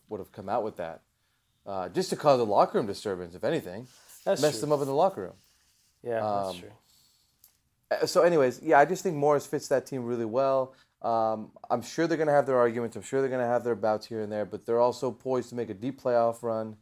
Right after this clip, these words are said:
Speaker 1: Um, Morris has been through it all. He's basically gone to Game Seven of the Western, of the Eastern Conference Finals, excuse me, um,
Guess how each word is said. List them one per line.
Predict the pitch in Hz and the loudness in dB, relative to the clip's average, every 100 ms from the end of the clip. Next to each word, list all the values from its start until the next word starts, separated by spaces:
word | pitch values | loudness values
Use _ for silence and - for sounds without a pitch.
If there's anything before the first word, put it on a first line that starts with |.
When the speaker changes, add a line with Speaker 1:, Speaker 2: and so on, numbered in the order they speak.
| _ _ _ _ | _ _ _ _
Speaker 1:
Um, | - 104 101 101 98 92 _ - | -4 -2 0 -2 -4 -18 _ -4
Morris | 117 151 135 | 2 4 2
has | 127 | -6
been | 110 127 127 | -6 -6 -4
through | 131 | -2
it | 120 | 2
all. | 110 110 110 | 2 2 0
He's | 110 107 _ - | -4 -14 _ -4
basically | 131 120 135 127 | -4 -4 -8 -2
gone | 123 120 | 0 0
to | 104 | -4
Game | 104 113 123 | -8 -4 -4
Seven | 113 123 117 117 | -4 -4 -2 -4
of | 101 | -6
the | |
Western, | 104 110 107 120 110 104 - | -2 -2 -4 -12 -14 -14 -10
of | 131 | -6
the | |
Eastern | 151 147 135 | -6 -6 -2
Conference | 127 110 - | -2 -2 -2
Finals, | 120 110 98 | 0 0 -4
excuse | - 135 104 | -10 -8 -8
me, | 95 95 _ _ _ _ - | -10 -16 _ _ _ _ -8
um, | 107 104 101 95 92 85 | -2 0 0 -2 -6 -14